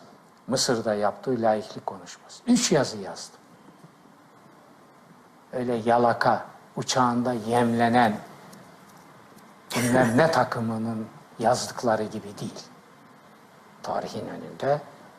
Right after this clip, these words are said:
bir iman ve fikir adamının haysiyetiyle yazdım. Ve dedim ki, bugüne kadar hangi devlet başkanı bir Müslüman ülkenin önünde laiklikle ilgili şu tespitleri yaptı? C H P dönemi dahil bana gösterin.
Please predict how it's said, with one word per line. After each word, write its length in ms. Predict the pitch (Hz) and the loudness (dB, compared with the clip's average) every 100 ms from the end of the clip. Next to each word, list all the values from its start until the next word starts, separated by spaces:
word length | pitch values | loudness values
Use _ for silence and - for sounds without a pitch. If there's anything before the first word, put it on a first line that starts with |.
| - | -14
bir 300 | - - - | -12 -10 -8
iman 300 | 104 113 123 | -2 0 0
ve 80 | 101 | -2
fikir 320 | 90 104 135 | -4 -6 -4
adamının 500 | 117 98 92 - 92 | -2 -4 -6 -10 -12
haysiyetiyle 760 | - - - - 180 175 107 123 | -8 -6 -6 -8 -10 -12 -6 -4
yazdım. 400 | 113 - - - - - - | -2 -4 -8 -12 -20 -20 -18
Ve 100 | - | -12
dedim 300 | - 156 180 | -6 0 2
ki, 200 | - - - - - - - | 2 -4 -8 -18 -20 -20 -8
bugüne 340 | 127 127 120 | -2 0 0
kadar 300 | 110 113 110 | 0 -4 -4
hangi 420 | - 180 220 165 | 0 4 4 4
devlet 440 | 123 117 113 110 - | -2 -4 -4 -6 -6
başkanı 360 | 107 - 107 98 - - - - - - - | -4 -4 -6 -12 -16 -20 -20 -20 -20 -20 -2
bir 140 | 165 | 2
Müslüman 640 | 143 113 123 - 123 147 135 | 2 0 -2 -2 2 2 2
ülkenin 520 | 107 - 117 113 110 | 0 -6 -4 -2 -2
önünde 520 | 104 107 104 101 98 - - - - - - | -4 -6 -6 -6 -6 -10 -18 -20 -20 -20 -2
laiklikle 680 | 120 123 117 - 151 - 120 | 2 4 2 -2 -4 -2 -4
ilgili 380 | 113 107 110 | -4 -8 -8
şu 180 | - 226 | 2 2
tespitleri 640 | - 135 - - - 113 110 | 6 4 4 0 -2 -2 -2
yaptı? 400 | 98 - - - - - - - - - - - - - - - | -6 -8 -14 -18 -20 -20 -20 -20 -20 -20 -20 -20 -20 -20 -20 -4
C 160 | - 214 | 4 6
H 180 | 247 | 6
P 140 | 254 196 | 6 6
dönemi 380 | 185 190 202 165 | 6 6 6 6
dahil 340 | 151 135 135 | 6 6 6
bana 200 | 170 180 | 6 4
gösterin. 500 | 151 147 - 110 - | 4 4 4 0 -4